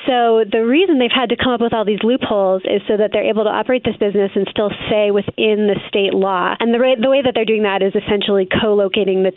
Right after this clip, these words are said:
two businesses under one roof. And so when you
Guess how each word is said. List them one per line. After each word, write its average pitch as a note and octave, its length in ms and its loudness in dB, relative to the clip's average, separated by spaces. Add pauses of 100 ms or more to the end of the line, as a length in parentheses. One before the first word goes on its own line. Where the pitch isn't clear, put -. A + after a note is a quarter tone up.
two A3 80 2
businesses F#3+ 720 0
under F#3+ 260 0
one F3+ 260 -2
roof. F#3 340 0
And G3+ 180 -2
so G3+ 220 0
when A#3 240 0
you A3 400 2